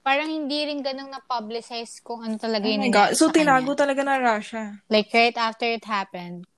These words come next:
Speaker 1: Parang they know na, parang it was
Speaker 2: Yeah.
Speaker 1: publicized na it failed, na namatay siya. Pero yung mga details,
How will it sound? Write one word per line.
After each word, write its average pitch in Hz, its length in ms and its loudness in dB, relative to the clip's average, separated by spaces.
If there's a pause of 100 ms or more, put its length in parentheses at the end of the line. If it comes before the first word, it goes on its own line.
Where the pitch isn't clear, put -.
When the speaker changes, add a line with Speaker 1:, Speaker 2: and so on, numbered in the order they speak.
(800)
Speaker 1:
Parang 381 380 -2
they 320 180 -4
know 262 380 -6
na, 247 260 -8 (600)
parang 311 340 -2
it 277 100 -6
was 302 160 2
Speaker 2:
Yeah. 208 120 -4
Speaker 1:
publicized 277 580 -4
na 220 160 -12 (160)
it 233 220 -10
failed, 202 480 -2
na 208 100 -4
namatay 202 460 -4
siya. 185 400 -6
Pero 226 320 2
yung 247 260 -2
mga 247 320 -4
details, 185 880 -8